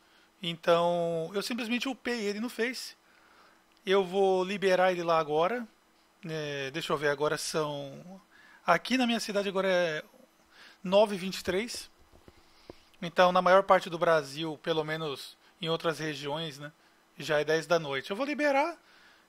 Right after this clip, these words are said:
e assim que o vídeo estiver liberado no Face, eu upo esse aqui no canal e coloco na própria tela aí. Não sei em que parte da tela que eu vou colocar, mas eu vou colocar um botão. Talvez vai ser na frente desse, dessas letras que estão no meio aí, né? O ser no.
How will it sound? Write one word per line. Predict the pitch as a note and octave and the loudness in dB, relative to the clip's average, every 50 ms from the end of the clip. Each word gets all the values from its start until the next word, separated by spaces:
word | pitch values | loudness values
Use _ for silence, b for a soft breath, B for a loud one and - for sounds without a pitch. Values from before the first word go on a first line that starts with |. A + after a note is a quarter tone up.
| _ - | _ -6
e | G#3+ A3 A3+ A3+ A3+ A#3 A3+ A3+ A3+ A3+ A3 A3+ - _ - | -4 -2 0 0 0 0 0 -2 -4 -6 -8 -10 -14 _ -4
assim | A#3+ A3 - - C4+ | -4 -2 -2 -2 -4
que | C4+ | -4
o | C#4 | -4
vídeo | B3 C4+ B3 | -4 -6 -6
estiver | A3+ - A#3 B3 | -8 -4 -2 -2
liberado | A#3 A#3 G3+ A3+ A3 A3 G#3+ A3+ | -2 0 0 2 2 2 2 0
no | A3 G#3+ | -2 -6
Face, | - - A3 A3+ A3+ - - - | -6 -6 -6 -6 -6 -6 -8 -4
eu | - A#3 A#3 A3 | -2 0 0 2
upo | A3 A#3+ C#4 D4 - C#4 | 0 0 -2 -2 -2 -4
esse | A#3 - B3+ | -6 -4 -6
aqui | A#3 - A#3+ | -8 -6 -6
no | A3+ A3+ | -6 -4
canal | - - A3 G#3 G3+ G3+ G3+ A3 A#3+ A#3+ A3 | -2 0 0 0 2 0 0 0 0 -2 -6
e | G#3 | -10
coloco | - - A3 G#3 G#3 G#3+ G#3 - | -4 -2 0 0 0 0 0 -2
na | G#3+ G#3+ | -4 -2
própria | - - B3 B3+ - C4+ B3 | 0 0 0 0 0 -2 -6
tela | - - G#3 G3 G3+ G3+ G3 | -4 -2 0 2 2 4 2
aí. | F3+ E3+ F3 F#3 G#3 F#3 b b b b b b b b b b | 2 0 -2 -6 -8 -10 b b b b b b b b b b
Não | - F#3+ F3+ | -6 -6 -4
sei | - - G3 | -2 -4 -4
em | F#3+ | -4
que | - G3 | -6 -8
parte | - - - F3+ G3 A3 - - | -4 0 2 4 4 4 2 0
da | F3+ F3+ E3+ | 0 0 2
tela | - - F3 F3 F3 E3+ | 2 2 0 0 0 0
que | - | -2
eu | E3+ | -4
vou | D#3 E3 | -6 -6
colocar, | - - D#3+ D#3 D3 - G3+ G#3 | -6 -6 -6 -6 -2 0 0 0
mas | G3+ G3+ G#3 | 0 -2 -4
eu | C4 | -6
vou | C#4 C4 | -8 -6
colocar | D4+ C#4+ C4+ - | -6 -6 -4 -2
um | C#4 C4+ | -4 -2
botão. | A3+ A3+ A#3+ G#3+ - - - F3 E3+ E3+ | -2 -2 -2 -2 -2 0 0 0 0 0
Talvez | G#3+ A3 A#3 B3+ A#3 | -2 -4 -4 -6 -6
vai | C#4 C4 | -6 -6
ser | - - C4 | -6 -6 -4
na | B3 B3 G#3+ | -4 -4 -4
frente | - - A#3+ B3 A#3+ - | -4 -4 -6 -6 -6 -6
desse, | A#3 C4 C4 A3 - - B3+ A#3 G#3+ F#3+ E3 D3 D3 B B B B B B B B B B B B B _ | -8 -6 -6 -6 -6 -8 -8 -8 -8 -8 -10 -10 -12 B B B B B B B B B B B B B _
dessas | - G3 F#3 - - G#3+ G3 G3 F3+ E3 D3+ | -2 -2 -2 0 0 0 0 2 0 -2 -2
letras | E3 F3+ F#3+ F#3 G3 F3+ - | -2 -2 -2 -2 -4 -8 -6
que | - | -2
estão | - G3+ | -2 0
no | G3 G3+ | 0 0
meio | F#3 F3 E3+ E3 D#3+ | -2 -2 -2 0 0
aí, | C#3+ C#3+ C#3+ | 0 -2 -2
né? | C#3 D3 | -4 -4
O | D3+ | -4
ser | C#3+ - - - F#3+ F#3 F#3 F#3 | -4 -6 -4 -2 -2 -2 -2 -2
no. | E3+ D#3+ D#3 D#3+ D#3 C#3+ C3 | -6 -6 -4 -4 -4 -4 -6